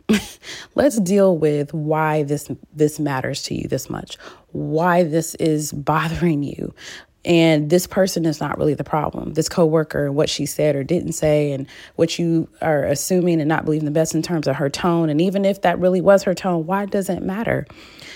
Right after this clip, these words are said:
So in terms of, so I don't want this podcast to seem like, okay, if you're not married, then bye, you don't need to listen anymore. But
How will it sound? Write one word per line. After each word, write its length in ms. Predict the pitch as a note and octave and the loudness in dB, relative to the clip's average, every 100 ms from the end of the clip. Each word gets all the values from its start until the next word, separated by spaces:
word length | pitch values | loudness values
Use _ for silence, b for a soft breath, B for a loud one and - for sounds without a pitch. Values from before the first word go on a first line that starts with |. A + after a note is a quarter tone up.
| B | B
So 360 | - G3 F#3 E3+ | 0 6 6 6
in 240 | F3 E3+ | 2 -2
terms 500 | - - G3+ G3 F3 | -4 -4 -2 -2 2
of, 200 | F3+ E3 | 2 2
so 100 | E3 | 0
I 60 | F#3+ | 0
don't 220 | F#3+ E3+ | 0 0
want 260 | E3+ - | -2 -2
this 200 | E3 E3 | -2 -4
podcast 500 | - - D3+ E3+ D#3 | -2 -2 0 0 -2
to 60 | - | -4
seem 200 | - D#3 | -6 -4
like, 200 | D3 C#3 | -4 -2
okay, 220 | D3+ D#3+ | -2 0
if 100 | C#3+ | -2
you're 100 | D#3 | -2
not 180 | D3+ C#3 | -2 0
married, 460 | D#3+ F3 D3+ C#3+ D3 B B - | 2 2 2 -2 -6 B B -6
then 340 | D3 C#3+ C#3+ | -4 -2 -4
bye, 340 | - D3 E3 D#3 | 2 4 6 4
you 140 | C#3 | 2
don't 160 | C#3+ C#3 | 0 -2
need 120 | - | 2
to 60 | |
listen 300 | D3 G3+ G3 | 4 4 4
anymore. 420 | D#3 D3 C3+ B2+ - b b b b - | 0 0 -4 -6 -8 b b b b -2
But 640 | D#3+ F#3 F3+ F3 - | 4 6 6 6 2